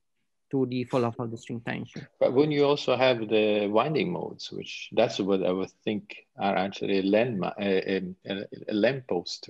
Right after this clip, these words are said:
Speaker 2: for, uh, having, for example, string theory
Speaker 1: Yes,
Speaker 2: as a potential
Speaker 1: eventually
Speaker 2: theory of
Speaker 1: we
Speaker 2: quantum
Speaker 1: are,
Speaker 2: gravity?
Speaker 1: yes,
Speaker 2: But
Speaker 1: eventually
Speaker 2: you're not, but you're not looking at this, at these winding modes.
Speaker 1: Yes, yes, we are looking also
Speaker 2: Ah,
Speaker 1: at
Speaker 2: you
Speaker 1: the
Speaker 2: are?
Speaker 1: winding
Speaker 2: Okay.
Speaker 1: modes. Yes,
Speaker 2: Okay.
Speaker 1: exactly.
Speaker 2: Okay, okay, okay, okay.
Speaker 1: Uh,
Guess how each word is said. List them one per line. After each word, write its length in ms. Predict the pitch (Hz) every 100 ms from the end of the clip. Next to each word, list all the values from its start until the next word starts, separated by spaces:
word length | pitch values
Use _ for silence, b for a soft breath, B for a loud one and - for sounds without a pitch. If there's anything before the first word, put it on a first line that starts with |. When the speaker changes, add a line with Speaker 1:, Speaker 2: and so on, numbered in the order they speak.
| - -
Speaker 2:
for, 360 | 101 98 -
uh, 360 | - - - - -
having, 420 | 104 98 92 87
for 120 | - 104
example, 480 | 95 90 82 82 -
string 280 | - 95 87
theory 260 | 92 82 - _ B B B -
Speaker 1:
Yes, 180 | 170 196
Speaker 2:
as 120 | 180
a 60 |
potential 120 | 156 208 185 208
Speaker 1:
eventually 60 | 202
Speaker 2:
theory 120 | 185
of 40 | 170
Speaker 1:
we 60 |
Speaker 2:
quantum 180 | 170 180 123
Speaker 1:
are, 40 |
Speaker 2:
gravity? 460 | 87 85 82 - 107 - -
Speaker 1:
yes, 220 | 147 120
Speaker 2:
But 80 | -
Speaker 1:
eventually 380 | 147 196 - 131
Speaker 2:
you're 100 | 147
not, 240 | 160 151
but 120 | 135 147
you're 120 | 170
not 140 | 160
looking 340 | 139 160 113 95
at 120 | 92
this, 200 | 98 107 101 98 107
at 120 | 101
these 240 | 104 -
winding 320 | 101 110 104 95
modes. 480 | 85 - - - - 117
Speaker 1:
Yes, 160 | 208 -
yes, 280 | 196 151 -
we 200 | 123 135
are 60 | 151
looking 260 | 202 180
also 140 | 156 131
Speaker 2:
Ah, 20 |
Speaker 1:
at 40 |
Speaker 2:
you 60 | 131
Speaker 1:
the 60 | 143
Speaker 2:
are? 80 | 196
Speaker 1:
winding 160 | 175 131
Speaker 2:
Okay. 140 | 107
Speaker 1:
modes. 180 | 113 - 139
Yes, 160 | 180
Speaker 2:
Okay. 100 | -
Speaker 1:
exactly. 360 | 117 160 - 131
Speaker 2:
Okay, 180 | 113 -
okay, 300 | 107 - -
okay, 60 | -
okay. 180 | - 143
Speaker 1:
Uh, 400 | 139 135 127